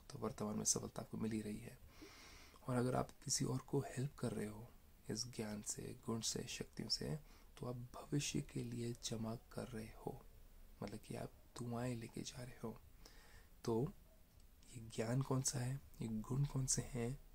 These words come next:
जो कि छत्तीस गुण हैं, और ये अष्ट शक्तियाँ कौन सी जिनको हम इस्तेमाल करके अपने लाइफ में हर एरिया में सफलता प्राप्त कर सकते हैं, इसका ज्ञान आपको प्रजापिता ब्रह्मा कुमारीज में मिलता है।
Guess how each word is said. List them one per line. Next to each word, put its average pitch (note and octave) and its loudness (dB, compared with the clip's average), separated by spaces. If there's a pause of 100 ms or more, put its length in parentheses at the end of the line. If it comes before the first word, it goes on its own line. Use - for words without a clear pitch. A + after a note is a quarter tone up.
(140)
जो C#3 -10
कि - -4
छत्तीस - 0
गुण A2+ 0
हैं, A2+ -2
और A2+ 0
ये A2 2
अष्ट - 0
शक्तियाँ - 0
कौन A#2 -2
सी - 0
जिनको - -6
हम A#2 -4
इस्तेमाल A#2 2
करके - -4
अपने - -4
लाइफ A#2 -4
में - -2 (500)
हर B2+ -2 (220)
एरिया A#2 6
में A#2 0
सफलता A#2 2
प्राप्त - -6
कर - 0
सकते A#2 -4
हैं, B2 -10 (400)
इसका A#2+ 4
ज्ञान A#2 -8 (360)
आपको - -10
प्रजापिता A2 -2
ब्रह्मा A2 0
कुमारीज A2 -2
में B2 2
मिलता A#2+ -2
है। B2 -4